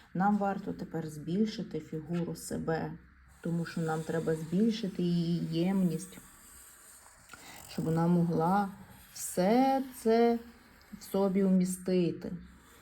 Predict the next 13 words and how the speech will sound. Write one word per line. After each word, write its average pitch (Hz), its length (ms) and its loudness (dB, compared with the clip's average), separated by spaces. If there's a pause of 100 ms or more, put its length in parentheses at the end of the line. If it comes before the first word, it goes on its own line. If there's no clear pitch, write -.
(440)
І 180 100 -2
також 196 680 0
ми 185 140 2
нейрографуємо, 185 960 4
розуміючи, 185 640 0 (480)
наскільки 247 880 2
ми 208 240 6
збільшилися 180 1120 0
в 165 40 -4
розмірах, 175 760 0
наскільки 214 460 2
ми 214 140 10
накопичили 220 960 4